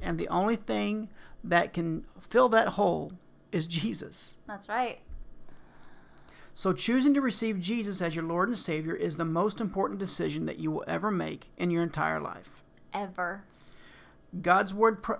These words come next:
Speaker 1: word promises this in Romans ten, nine through ten, that if you will confess Jesus with your mouth and will believe in your heart that God raised him from the dead, you will be saved. For with the heart man believes unto righteousness,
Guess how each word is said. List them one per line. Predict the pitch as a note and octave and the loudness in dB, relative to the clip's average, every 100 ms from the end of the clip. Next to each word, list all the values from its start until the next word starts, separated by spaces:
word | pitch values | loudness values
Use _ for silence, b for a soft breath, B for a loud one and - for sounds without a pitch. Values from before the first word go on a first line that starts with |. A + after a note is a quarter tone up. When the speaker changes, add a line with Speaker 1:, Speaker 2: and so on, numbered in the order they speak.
| - | -4
Speaker 1:
word | F3+ A#3 G3 D3+ | 4 6 6 4
promises | G3+ G#3 G#3+ - E3+ D#3 D#3+ | 4 6 4 -2 -4 -4 0
this | F#3+ D3+ D3 | 2 2 0
in | D#3 | 2
Romans | E3+ E3+ D#3+ C#3+ | 2 2 0 -2
ten, | - E3 E3+ F#3+ G3+ - | -2 0 0 -2 -6 -2
nine | E3+ E3 | 0 0
through | D3+ F3+ F3+ | 0 -4 -4
ten, | - E3 - F#3 - b b b | -2 -4 -4 -14 -20 b b b
that | E3 E3 | -2 -2
if | D3 | 0
you | G3 | 0
will | G3 | 0
confess | F3+ D#3+ - F#3+ - | 2 -2 0 -2 -2
Jesus | D3+ F3 A3+ B3+ G3+ | -4 -2 0 -2 -2
with | A3 | -2
your | B3+ | 0
mouth | B3+ F#3 D#3+ F3 - - b b | 2 2 2 -2 -6 -20 b b
and | F3 | 0
will | F#3 F#3 | 4 4
believe | F3 E3+ F3+ A3 A#3 | 4 2 2 2 0
in | A#3+ | 2
your | C4 | 0
heart | - E3+ D#3+ | 2 2 2
that | E3 | 0
God | E3 E3 E3 | 2 2 2
raised | E3 F3+ F3+ | 2 2 2
him | G3 | -2
from | F#3 F#3 | -4 -2
the | F3+ | -2
dead, | E3+ D#3+ D#3 - - | -2 -4 -4 -10 -10
you | E3+ F3 | -2 0
will | E3 F#3+ F3+ | 4 4 4
be | F3 | 0
saved. | C#3+ E3+ - - C#3+ - B B B B | -2 -2 -4 -8 -14 -20 B B B B
For | - | 4
with | G3 G3 | 6 6
the | A3+ | 4
heart | A#3+ - - - F3+ | 4 8 8 8 4
man | F3+ F3 | 2 4
believes | E3+ E3+ F#3+ F3 D3+ | 2 2 2 2 0
unto | E3 | -2
righteousness, | F3 F3 D3+ D3 C3 - - | 2 2 0 -6 -8 -8 -10